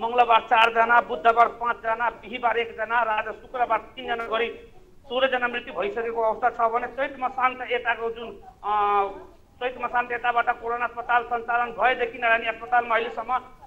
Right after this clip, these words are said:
चौबिस जनाले कोरोना सङ्क्रमणबाट ज्यान गुमाइरहेको अवस्था छ भने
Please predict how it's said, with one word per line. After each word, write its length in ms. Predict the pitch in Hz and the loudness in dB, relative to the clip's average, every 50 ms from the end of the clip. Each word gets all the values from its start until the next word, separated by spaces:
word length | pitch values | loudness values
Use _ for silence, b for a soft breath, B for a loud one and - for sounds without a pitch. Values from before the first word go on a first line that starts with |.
| - - - | -14 -6 -2
चौबिस 320 | 262 262 262 285 269 277 | -2 0 0 0 0 2
जनाले 380 | 262 247 233 233 226 233 233 220 | 2 2 4 2 2 2 0 -2
कोरोना 480 | - - - - - 226 240 240 247 | -2 -8 -18 -14 -10 -6 -4 -2 -2
सङ्क्रमणबाट 800 | 233 - 240 233 233 233 226 226 254 226 226 226 233 220 - - | -2 -2 -4 -6 -4 -4 -4 -4 -2 -2 -2 -2 -2 -4 -4 0
ज्यान 200 | 226 233 233 233 | 2 2 2 2
गुमाइरहेको 560 | 214 226 233 233 240 233 240 233 226 233 247 | 0 0 2 4 4 6 4 4 4 2 0
अवस्था 460 | 247 196 214 220 220 214 - - 233 | 0 0 0 -2 -2 -2 -2 -2 -2
छ 180 | 226 247 247 226 | 2 4 4 4
भने 260 | 202 220 262 294 | 4 4 4 4